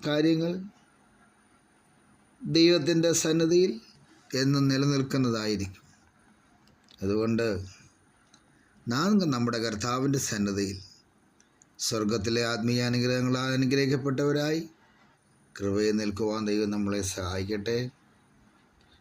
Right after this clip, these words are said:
നമ്മിലൂടെ രക്ഷ ആരംഭിച്ചത് ദൈവത്തിൻ്റെ ഹൃദയത്തിലാണ്. അവിടുന്നാണ് ലോകസ്ഥാപനത്തിന് മുമ്പേ നമ്മെ ക്രിസ്തുവിൽ തിരഞ്ഞെടുത്തത്. അമ്മയുടെ ഗർഭത്തിൽ ഒരു ഭാഗം മുമ്പേ,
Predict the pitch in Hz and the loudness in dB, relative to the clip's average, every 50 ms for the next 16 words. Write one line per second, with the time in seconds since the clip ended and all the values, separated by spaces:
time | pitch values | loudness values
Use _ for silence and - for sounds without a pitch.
0 | _ _ - 95 101 110 113 113 120 117 110 107 107 104 104 98 95 92 95 - | _ _ -6 -2 0 0 2 2 2 0 0 0 0 0 -2 -4 -6 -8 -12 -18
1 | _ _ _ _ _ _ _ _ _ _ _ _ _ _ _ _ _ _ _ _ | _ _ _ _ _ _ _ _ _ _ _ _ _ _ _ _ _ _ _ _
2 | _ _ - 120 131 135 113 - - - 170 156 151 151 156 165 165 165 170 170 | _ _ -4 -2 -2 -2 0 0 0 0 2 0 0 0 2 2 4 4 4 4
3 | 160 - 170 165 170 160 165 165 170 175 180 156 160 180 170 175 170 175 175 175 | 4 4 4 4 6 6 6 8 6 6 4 2 0 2 2 4 4 4 2 0
4 | 180 - - _ _ _ _ _ _ _ _ _ _ _ _ - - _ - 123 | -2 -4 -14 _ _ _ _ _ _ _ _ _ _ _ _ -20 -16 _ -4 0
5 | 120 131 131 139 139 139 143 135 - 135 117 104 95 87 - - - - - - | 0 2 2 4 4 4 2 2 2 2 2 2 0 -2 -4 -6 -12 -18 -20 -20
6 | - - - - _ _ _ _ _ _ _ _ - _ _ _ _ _ _ _ | -20 -20 -20 -20 _ _ _ _ _ _ _ _ -20 _ _ _ _ _ _ _
7 | _ _ _ _ _ _ - 117 131 160 180 185 196 190 190 190 190 190 190 185 | _ _ _ _ _ _ -4 0 2 2 4 4 4 4 4 4 4 4 4 4
8 | 180 180 180 185 190 190 185 - 180 170 170 180 185 196 185 180 202 196 190 180 | 4 4 4 4 2 2 0 -2 -4 -2 0 2 2 2 4 4 4 4 4 4
9 | 180 185 185 180 196 202 196 185 180 175 180 185 185 - - 170 175 165 - - | 4 4 4 4 4 4 4 2 2 2 2 2 2 0 0 0 0 0 2 4
10 | 202 190 190 196 196 208 214 254 - - _ _ _ _ _ _ _ _ _ _ | 6 6 8 6 6 4 2 0 -4 -12 _ _ _ _ _ _ _ _ _ _
11 | _ _ - 104 95 101 104 104 95 92 92 - 92 92 95 - - - - - | _ _ -2 0 0 2 2 0 0 -2 -4 -4 -6 -6 -8 -14 -20 -20 -12 -6
12 | - 107 113 117 123 127 120 120 123 123 127 127 123 127 131 123 127 135 135 135 | -2 0 2 2 2 2 2 2 2 2 2 2 2 0 0 2 4 4 4 6
13 | 143 143 139 135 139 139 147 147 147 147 147 143 147 143 151 147 143 143 143 - | 6 4 4 2 2 2 2 4 4 4 4 4 4 6 6 4 4 2 0 -6